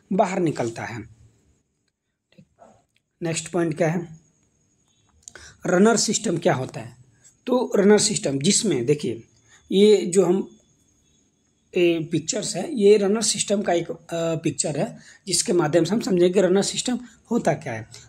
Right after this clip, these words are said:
Runner system एक channel होता है जो plastic molten material को injection के दौरान mold के cavity and core में भेजता है। मतलब जो runner system होता है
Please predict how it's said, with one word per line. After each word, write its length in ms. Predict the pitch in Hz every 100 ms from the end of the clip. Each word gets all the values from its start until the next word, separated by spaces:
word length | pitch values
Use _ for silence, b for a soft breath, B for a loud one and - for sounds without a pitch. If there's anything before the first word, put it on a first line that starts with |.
| -
Runner 200 | 180 220
system 460 | - 196 - 220 - -
एक 260 | 202 208 - _ _ - -
channel 380 | 165 151 185
होता 260 | 160 170 196
है 100 | 165 196 - _ _ _ _ -
जो 200 | 151 254
plastic 580 | 247 202 180 180 269 - - _ 185
molten 400 | 175 165 208 175
material 440 | 160 151 156 180
को 300 | - 165 214 - b b b b b _ _ -
injection 500 | 185 170 170 - 220
के 180 | - 170
दौरान 500 | 156 151 147 120 - - _ - -
mold 380 | 170 180 214 220 220
के 160 | 190
cavity 540 | - - 170 160 156 208
and 320 | 170 180 185 - -
core 220 | 170 156
में 160 | 202 - - -
भेजता 460 | 196 156 139 - 127
है। 240 | 113 107 - B B - 202
मतलब 340 | 240 233 - -
जो 220 | 151 226
runner 300 | 180 170 226
system 420 | 214 202 - 196 151
होता 280 | 156 -
है 400 | 127 117 156 -